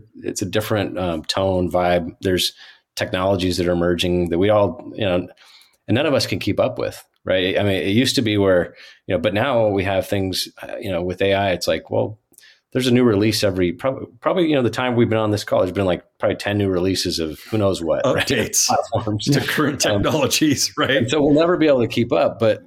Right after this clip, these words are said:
Speaker 1: the beauty, the beauty is, is <clears throat> the potential and, yes, the complexity, but the opportunity, right, to build things together, uh,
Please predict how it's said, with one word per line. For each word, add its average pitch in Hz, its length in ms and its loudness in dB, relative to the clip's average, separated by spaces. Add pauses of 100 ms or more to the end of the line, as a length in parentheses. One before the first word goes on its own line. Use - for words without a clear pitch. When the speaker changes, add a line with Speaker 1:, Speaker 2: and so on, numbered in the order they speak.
Speaker 1:
the 107 80 -2
beauty, 120 400 4
the 95 140 -4
beauty 143 340 2
is, 87 260 0
is 85 360 -4 (160)
<clears throat> - 160 -18
the - 80 -20
potential 98 760 -4
and, 78 320 -10 (100)
yes, 101 280 0
the 90 100 -16
complexity, 82 680 -6 (460)
but 82 100 -4
the 82 80 -2
opportunity, 82 800 -4 (340)
right, 85 280 -4
to 87 100 -6
build 90 360 -4
things 87 200 -4
together, 85 640 -4 (380)
uh, 80 400 -6